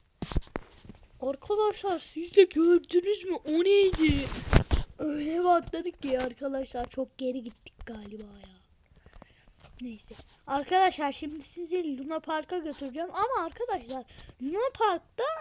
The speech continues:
hiçbir şey yapılmıyor. Bir de arkadaşlar arabalar, e, suda tur-, suya girince turbo basınca arkadaşlar gidiyor. Yani. Bir de arkadaşlar,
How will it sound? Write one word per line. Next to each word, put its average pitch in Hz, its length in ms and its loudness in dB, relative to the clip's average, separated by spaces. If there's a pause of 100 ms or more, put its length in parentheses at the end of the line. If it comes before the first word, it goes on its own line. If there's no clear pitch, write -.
hiçbir - 600 -12
şey 494 240 10
yapılmıyor. 285 640 2 (640)
Bir 285 80 -6
de 349 100 10
arkadaşlar 311 680 0 (380)
arabalar, 330 680 2 (280)
e, 285 260 -4
suda 349 600 0
tur-, 311 360 -6 (140)
suya 320 380 -6
girince 330 580 -4 (460)
turbo 320 380 -4
basınca 339 580 -4
arkadaşlar 294 720 -4
gidiyor. 247 640 -4 (540)
Yani. 202 420 -12 (1300)
Bir 285 60 -10
de 349 80 2
arkadaşlar, 311 720 0